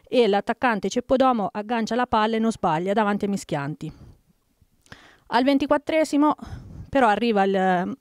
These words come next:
il pareggio della Pietralunghese. Cross di Branco, ci prova Arcaleni,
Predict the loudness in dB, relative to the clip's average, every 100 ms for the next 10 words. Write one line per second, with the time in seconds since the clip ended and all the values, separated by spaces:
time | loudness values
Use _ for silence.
0 | _ -6 0 0 2 2 0 0 -2 -2
1 | -2 -2 -4 -6 -10 -14 _ -20 -20 _
2 | 0 0 2 -2 0 0 0 -4 -6 -4
3 | 0 2 2 2 0 2 2 0